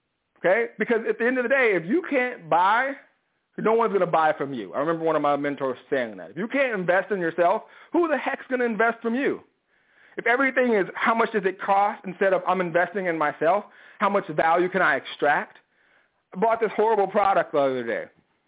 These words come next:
and it was bad. And I was just like, "Man, this is a thousand dollar product? Jeez." And I'm like, "Okay, well,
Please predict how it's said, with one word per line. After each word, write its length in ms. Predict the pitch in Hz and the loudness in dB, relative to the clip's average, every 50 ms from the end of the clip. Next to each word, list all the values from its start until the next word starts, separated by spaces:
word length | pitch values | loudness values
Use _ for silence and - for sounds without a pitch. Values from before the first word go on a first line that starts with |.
| _ - | _ -2
and 360 | 165 160 160 156 151 151 - 170 | 0 2 2 2 2 0 -2 -2
it 20 | |
was 120 | 160 165 160 | -2 -2 0
bad. 420 | 156 170 165 143 120 98 95 - - - | 0 2 2 2 0 -2 -4 -8 -12 -8
And 100 | 135 139 | -6 -4
I 80 | 139 | -4
was 80 | 143 143 | -4 -4
just 100 | 135 - | -4 -2
like, 220 | 147 135 131 135 | -2 -2 -2 -4
"Man, 240 | 147 147 143 131 123 | -6 -6 -4 -4 -6
this 100 | 123 123 - | -8 -12 -12
is 60 | 123 | -14
a 40 | 113 | -8
thousand 340 | - 131 127 135 139 139 135 | -4 0 0 0 0 0 -2
dollar 200 | 127 123 110 101 | -2 -4 -4 -4
product? 460 | - - 135 180 220 247 294 277 - _ _ _ _ _ _ _ _ _ _ _ _ - | -2 -2 -2 0 0 -2 -4 -6 -12 _ _ _ _ _ _ _ _ _ _ _ _ -10
Jeez." 340 | - 190 185 147 117 98 - - - - - _ _ - - | -4 -2 -2 -2 -2 -4 -8 -14 -20 -20 -20 _ _ -8 -2
And 380 | 143 151 156 151 147 147 143 - _ _ _ | 0 2 2 2 2 0 -4 -10 _ _ _
I'm 120 | - 160 175 | -4 -2 0
like, 180 | 170 156 156 | 0 0 0
"Okay, 240 | 156 147 - 151 139 | -2 -2 0 0 0
well, 300 | 131 131 131 127 127 127 | 2 2 2 2 0 0